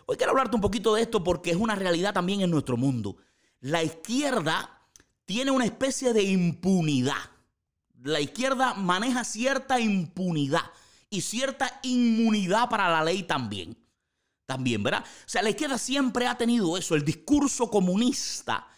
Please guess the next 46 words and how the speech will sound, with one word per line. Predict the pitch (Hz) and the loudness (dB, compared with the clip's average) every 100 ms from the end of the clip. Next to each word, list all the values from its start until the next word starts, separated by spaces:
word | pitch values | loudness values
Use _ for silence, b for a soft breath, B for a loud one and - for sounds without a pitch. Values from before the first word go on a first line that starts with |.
| b b b _ | b b b _
cala | - 233 233 - | -2 2 2 0
tanto | 233 240 208 | 2 4 4
en | 190 | 2
la | 170 | 2
imaginación | 170 170 151 160 151 - 233 247 | 2 0 2 0 0 -2 0 0
de | 214 | 0
las | 175 | -2
personas, | - 147 - 175 - b b b - | -2 -4 -2 -2 -4 b b b -4
cala | 196 202 | 0 0
tanto | 202 226 220 | 0 0 2
en | 202 | 0
la | 180 | 2
imaginación | 156 160 151 - 220 220 | 0 0 0 -2 -2 0
de, | 190 160 | -2 -2
de, | 170 123 | -4 -4
de, | 156 147 - B B B | 0 0 -2 B B B
de, | 147 151 139 | 2 2 2
de | 139 | 0
la | 143 | 0
sociedad, | - 165 - 156 180 - 135 - b b b b - | -2 -4 -2 0 0 -2 -6 -14 b b b b -4
que | 220 | 0
le | 226 | 0
otorga | 214 254 294 247 165 143 131 - | -2 0 2 2 0 -2 -4 -4
a | 180 | -4
quienes | - 190 175 | -2 0 0
practican | - 160 - - 285 269 226 | 0 -4 -4 -6 -6 -2 -2
esa | 277 - 220 | 0 0 0
ideología | 220 196 151 277 226 | 2 2 0 -2 -2
cierta | - 269 277 247 | -2 -2 0 0
impunidad | 226 226 202 269 262 | 0 -2 -2 -2 0
para | 214 | 0
hacer | 226 254 | 0 -2
cosas | 262 262 240 | 0 -2 -4
que | 233 | -2
en | 214 | 2
otro | 254 269 262 254 | 2 4 2 4
contexto | 226 214 190 269 - - - | 2 2 0 -2 -2 -6 -2
o | 170 180 | 0 2
a | 220 | 4
otra | 254 233 | 4 2
persona | 208 247 240 | -2 -2 0
jamás | 190 233 240 | 0 -2 -2
se | |
le | 185 | 0
hubiera | 175 208 | 0 0
permitido. | 196 160 113 104 82 | 0 -2 -4 -6 -8